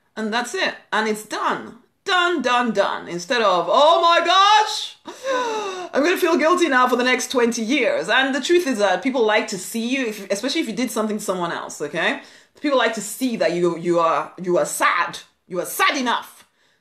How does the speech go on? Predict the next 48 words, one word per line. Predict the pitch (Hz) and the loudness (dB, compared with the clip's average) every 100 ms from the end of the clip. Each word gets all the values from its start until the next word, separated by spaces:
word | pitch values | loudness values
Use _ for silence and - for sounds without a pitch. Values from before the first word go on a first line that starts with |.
| _ 175 | _ -14
before | 220 254 233 | -2 0 4
they | 254 | 2
feel | 254 269 220 170 170 185 - _ - | 2 2 4 4 2 -4 -18 _ -4
like, | 185 180 190 - | 0 0 -4 -8
"Yeah, | 180 262 - | 0 0 0
okay, | 190 202 | -2 -2
you | 180 180 | -4 -6
suffered | - 403 403 285 | -4 -2 2 2
enough," | 320 427 403 - - | 4 2 0 -2 -6
<laughs> | - - - - | -6 -6 -12 2
or | 302 262 | 4 4
something. | 262 254 247 220 214 - - - | 2 0 2 0 0 -4 -20 -8
But | 415 | -2
you | 415 | 2
don't | 466 415 294 | 4 4 2
have | - | 0
to, | 190 | 0
you | 254 | 2
don't | 277 | 2
have | 214 196 | 2 -2
to | 170 | -6
do | 156 | -6
that. | 135 - - | -6 -8 -4
You | 220 | 0
don't | 214 | 0
have | 214 170 | 0 -2
to | - | -4
give | 165 156 | -4 -4
in. | 165 | -2
Yeah, | 208 | -2
some | 208 202 | -2 -4
people | 202 170 | -4 -4
will | 156 | -4
think | 170 160 | -6 -4
that | 147 | -4
you, | 147 147 | -2 -4
you | 143 147 | -4 -2
haven't | 208 151 | -2 -4
suffered | - 160 147 | -8 -8 -8
enough, | 143 156 196 - | -6 -4 -6 -6
but, | 349 302 | -10 -8
uh, | 311 302 | -10 -12
let | 302 359 339 | -12 -10 -8
them | 277 | -6
think | 254 | -4
what | 202 | -4
they | 180 | -4
think. | 180 294 190 | -4 -4 -6